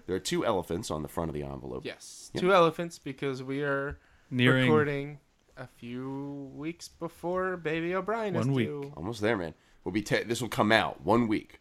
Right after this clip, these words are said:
Speaker 3: One
Speaker 1: before
Speaker 3: week prior to the due date.
Speaker 1: This is huge, man.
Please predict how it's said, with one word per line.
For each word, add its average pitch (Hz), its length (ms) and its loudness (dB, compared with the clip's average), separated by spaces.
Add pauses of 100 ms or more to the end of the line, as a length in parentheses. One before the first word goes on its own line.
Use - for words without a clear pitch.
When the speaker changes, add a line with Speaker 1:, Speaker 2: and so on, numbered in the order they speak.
(120)
Speaker 3:
One 131 220 2
Speaker 1:
before 139 100 8
Speaker 3:
week 123 280 2
prior 110 400 4
to 107 160 -6
the 101 100 -10
due 104 180 -6
date. 87 320 -6
Speaker 1:
This 95 100 -12
is 78 120 -14
huge, 78 280 -10
man. 67 180 -16